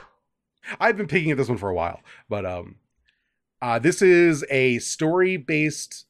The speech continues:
like, side game. You have to buy it. It's, like, a paid video game, but it's based on, uh, Gundam Battle Operation two, which is a free-to-play game. Um, this has a story and cutscenes. It's, like, fifteen, sixteen missions. Um, about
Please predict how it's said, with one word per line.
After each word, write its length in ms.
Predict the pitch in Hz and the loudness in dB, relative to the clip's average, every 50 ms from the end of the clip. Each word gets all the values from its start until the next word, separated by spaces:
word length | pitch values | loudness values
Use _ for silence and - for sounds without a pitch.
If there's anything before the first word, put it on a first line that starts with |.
| _ _ | _ _
like, 380 | 139 120 113 107 - - - _ _ _ _ _ _ _ _ _ _ _ _ - - - | -4 -4 -4 -4 -8 -12 -20 _ _ _ _ _ _ _ _ _ _ _ _ -20 -20 -18
side 440 | - - - - 170 196 233 233 190 | -14 -12 -10 -4 -2 -2 -2 -2 -2
game. 340 | 196 247 254 254 254 226 - _ _ _ | -4 -4 -2 -2 -2 -4 -6 _ _ _
You 240 | 202 208 214 220 226 | -8 -6 -4 -2 -2
have 120 | 240 247 | -2 -2
to 60 | - | -2
buy 260 | 165 147 135 120 101 98 | -2 -2 0 0 -2 -2
it. 100 | 101 123 | -6 -8
It's, 120 | 135 - | -6 -4
like, 120 | 175 156 | -2 -2
a 80 | 156 139 | -2 -4
paid 440 | - _ - 190 220 196 175 139 127 | -6 _ -4 -2 0 0 0 -2 -4
video 200 | 147 147 135 117 | -2 0 0 0
game, 160 | 120 113 107 | -2 -4 -4
but 100 | 131 143 | -4 -4
it's 140 | 143 123 117 | -4 -2 0
based 280 | 202 208 226 214 - | 0 0 0 0 2
on, 280 | 196 185 156 143 135 139 | 4 4 4 4 2 0
uh, 460 | 131 127 123 123 117 113 110 104 104 - - _ _ _ _ _ _ _ _ _ _ _ | 0 0 2 2 2 0 0 -2 -4 -6 -10 _ _ _ _ _ _ _ _ _ _ _
Gundam 240 | 147 156 160 156 131 | -4 -2 0 0 0
Battle 180 | 139 135 135 131 | 2 2 4 4
Operation 420 | 127 123 - 123 120 - - 110 | 2 2 0 -2 -4 -4 -6 -10
two, 240 | 92 - - 135 131 | -12 -8 -6 -2 -2
which 140 | 123 117 110 | -2 -2 -4
is 80 | 101 | -8
a 80 | 98 95 | -16 -12
free-to-play 460 | - - 131 127 123 - - - - | -8 -4 -4 -4 -4 -4 -6 -8 -6
game. 380 | - 104 101 98 92 90 92 _ _ _ - - _ _ _ | -6 -6 -8 -8 -10 -14 -18 _ _ _ -20 -20 _ _ _
Um, 380 | 104 98 95 92 92 87 85 82 _ _ _ | -12 -10 -10 -10 -12 -14 -18 -20 _ _ _
this 180 | 127 160 - | -8 -8 -4
has 180 | - 165 147 117 | -2 -4 -4 -4
a 60 | 117 | -6
story 280 | - - 139 135 131 117 | -10 -6 -4 -4 -4 -4
and 60 | 101 | -6
cutscenes. 500 | - - 127 117 - - 123 110 110 110 | -6 -8 -8 -8 -8 -10 -10 -10 -10 -12
It's, 140 | 98 - - | -12 -14 -16
like, 140 | 98 - _ | -18 -18 _
fifteen, 720 | _ 135 120 - - - 123 117 113 113 113 104 - - | _ -8 -8 -8 -10 -10 -10 -8 -6 -6 -8 -8 -12 -14
sixteen 420 | - - 202 - - - 165 143 | -10 -10 -10 -10 -8 -8 -6 -4
missions. 560 | 127 127 120 - 131 123 117 110 110 110 - - _ _ - - _ _ - | -4 -4 -4 -6 -8 -8 -8 -8 -12 -14 -16 -18 _ _ -20 -20 _ _ -12
Um, 400 | 101 101 98 95 92 92 90 85 _ _ _ _ _ | -10 -10 -10 -10 -12 -16 -20 -20 _ _ _ _ _
about 540 | - - 107 95 147 143 160 165 160 160 - | -10 -10 -6 -2 0 2 2 2 2 0 -2